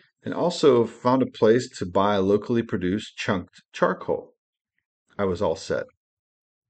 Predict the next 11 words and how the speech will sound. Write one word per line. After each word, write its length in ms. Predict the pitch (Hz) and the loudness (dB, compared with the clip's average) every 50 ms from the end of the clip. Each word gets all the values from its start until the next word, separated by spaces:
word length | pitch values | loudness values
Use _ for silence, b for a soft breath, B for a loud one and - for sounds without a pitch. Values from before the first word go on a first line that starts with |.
| _ _ - | _ _ 0
I 60 | 104 | 2
went 200 | 107 113 110 95 | 2 2 2 0
to 100 | - 104 | -4 -4
the 80 | 101 95 | -2 0
market, 420 | 101 117 127 123 123 123 127 120 - b b b b b b b b _ _ | 4 4 4 4 4 2 0 0 -2 b b b b b b b b _ _
bought 160 | 110 104 98 | 0 2 2
a 40 | 87 | -2
whole 460 | - - - - 143 139 139 135 120 | -4 -2 6 8 10 10 10 8 6
rack 340 | 101 120 110 107 113 113 - | 4 4 4 4 2 0 -2
of 160 | 113 87 90 | -2 -2 2
ribs, 380 | 101 113 113 113 110 107 107 | 6 8 8 8 8 6 0